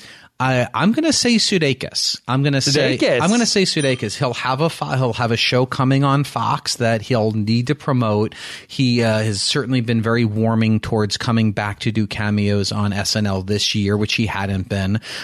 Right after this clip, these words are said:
Speaker 1: Uh, and I think S N L, when they can, always likes to open with an alumni 'cause it sort of gets some excitement going. So if I had to guess, that's his, that's who I would say, just pulling a name out of my head. How about you?
Speaker 2: All right. I'm gonna go with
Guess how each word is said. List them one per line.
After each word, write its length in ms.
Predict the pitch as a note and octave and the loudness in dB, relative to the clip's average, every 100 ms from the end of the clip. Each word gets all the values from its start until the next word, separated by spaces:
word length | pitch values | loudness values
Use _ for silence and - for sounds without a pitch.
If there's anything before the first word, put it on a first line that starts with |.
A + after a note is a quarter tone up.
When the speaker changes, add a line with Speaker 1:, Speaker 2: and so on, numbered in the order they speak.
| - | -8
Speaker 1:
Uh, 260 | A#2 A#2 A2+ | -2 0 0
and 120 | B2 | 0
I 80 | A#2 | 0
think 180 | A2+ A#2+ | 0 0
S 240 | A#2+ - | 0 0
N 80 | B2 | 2
L, 240 | A#2 A2 G#2+ | 2 0 0
when 280 | A2+ A#2 | 0 2
they 160 | A#2 A2+ | 2 0
can, 520 | - B2+ A2+ G#2+ G#2 B2 | -2 -2 0 0 0 0
always 360 | A2 A2 F#2+ | 0 0 0
likes 520 | G#2+ G2 A2+ C#3 - | -4 -2 -2 -2 -4
to 100 | - | -4
open 340 | A#2+ A2 A2 G2+ | -2 -2 -2 -2
with 180 | F#2+ A2 | -2 -2
an 80 | |
alumni 500 | G2 F#2+ G2 G2 F#2+ | -2 0 0 0 -2
'cause 240 | F#2+ G#2 - | -4 -4 -4
it 120 | G2 | -4
sort 160 | A2+ G2+ | -2 -2
of 60 | |
gets 220 | F#2+ G2 | -2 -4
some 120 | - F#2+ | -4 -4
excitement 520 | - - G2+ G2 F#2+ | -4 -4 -4 -6 -6
going. 360 | F#2+ F2+ F2+ | -6 -4 -4
So 280 | F2 C3+ B2 - - - - | -2 0 0 -4 -14 -14 -6
if 220 | C3+ - | -4 -2
I 160 | B2 B2 | -2 0
had 240 | B2+ A#2+ | -2 -2
to 80 | A#2+ | -4
guess, 580 | G#2+ A2+ C3 - - - - | -2 -2 -2 -4 -6 -6 -4
that's 280 | G#2 - | -4 -4
his, 160 | G#2 - | -4 -6
that's 320 | - A2+ G2+ | -4 -4 -2
who 140 | A#2+ G2 | -2 -2
I 120 | G2 | -2
would 200 | G2 F#2+ | -2 -2
say, 340 | A2 G2 F#2 - - _ - | -2 -2 -4 -8 -20 _ -6
just 320 | - A#2+ - | -2 -2 -2
pulling 260 | - B2 G2+ | -2 -2 -2
a 60 | |
name 220 | G2+ G2+ G2 | -2 -4 -4
out 120 | F#2+ | -6
of 80 | F#2 | -6
my 80 | |
head. 160 | F#2 - | -8 -8
How 140 | - | -6
about 180 | A2+ A2+ | -2 -2
you? 260 | G2+ G2+ F#2 - | -2 -4 -6 -6
Speaker 2:
All 100 | A2+ | -4
right. 200 | G#2+ - | -4 -4
I'm 200 | C3 E3+ | -2 2
gonna 160 | G3+ | 2
go 320 | F3 E3 D#3+ D#3 | 4 4 4 4
with 600 | D3 C#3 C3+ B2+ - | 4 4 2 0 -4